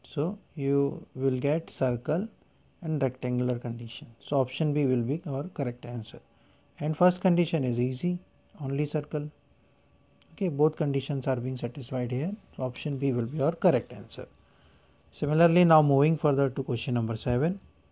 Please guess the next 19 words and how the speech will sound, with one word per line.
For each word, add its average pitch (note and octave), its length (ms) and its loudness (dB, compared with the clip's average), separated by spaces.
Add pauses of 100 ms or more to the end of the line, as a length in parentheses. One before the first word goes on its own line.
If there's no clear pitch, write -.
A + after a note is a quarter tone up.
(920)
Here C#3 420 2
what C#3 260 2 (120)
conditions B2 520 -2
do B2+ 120 0
we B2 140 2
have? D#3 260 -2 (680)
Let C3+ 160 -10
us A#2+ 120 -4
check. D#3+ 240 -4 (800)
We C#3+ 200 0
have C3+ 440 4 (720)
a B2 80 -14 (100)
tr-, A3 100 -14 (100)
first D3 340 -2
condition D3 480 -2
we C#3 120 0
have C3+ 280 0
is A#2+ 340 -6 (640)
circle E3+ 680 0